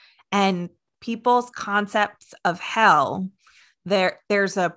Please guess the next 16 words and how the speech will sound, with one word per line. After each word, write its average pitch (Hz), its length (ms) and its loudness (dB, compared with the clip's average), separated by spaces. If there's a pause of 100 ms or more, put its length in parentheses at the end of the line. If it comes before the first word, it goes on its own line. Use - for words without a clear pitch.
(100)
Pew 254 720 -2
Research 254 560 -2
study 269 640 -2
that 233 280 -4
says 214 340 -4
that 180 240 -4 (300)
people's 240 440 -6
concepts 208 600 0
of 185 100 -4
hell 185 400 2
are 160 180 0
heavily, 190 920 2
heavily 170 440 -4
tied 151 520 -4 (580)
to 214 160 -2
Dante's 170 680 0